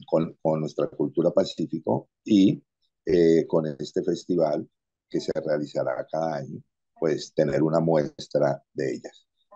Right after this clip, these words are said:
Por otro lado, pues, tenemos una realidad que no es tan buena, pero que, mm, nos ha llevado también al festival, y es que por todo el tema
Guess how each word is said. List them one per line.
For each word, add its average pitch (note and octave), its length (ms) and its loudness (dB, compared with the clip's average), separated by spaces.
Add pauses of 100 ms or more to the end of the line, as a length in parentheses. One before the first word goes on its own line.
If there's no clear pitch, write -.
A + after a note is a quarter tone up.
Por G#2+ 160 4
otro C3+ 260 2
lado, A#2+ 400 0
pues, F2+ 320 -6
tenemos E2+ 420 -4
una F#2+ 180 0
realidad D2+ 720 0 (680)
que F#2 200 -2
no F#2+ 160 0
es F2+ 180 -4
tan F#2 160 -2
buena, E2 360 -2
pero C#2 240 -12
que, - 220 -20 (1200)
mm, D#2+ 540 -14
nos D#2+ 240 -12
ha D2+ 60 -2
llevado E2+ 440 0
también D2+ 400 -12
al D#2 100 -10
festival, D#2 520 -2
y D2+ 60 -2
es - 120 -8
que - 200 -4 (340)
por E2 220 2
todo E2 180 2
el - 120 0
tema E2 560 -2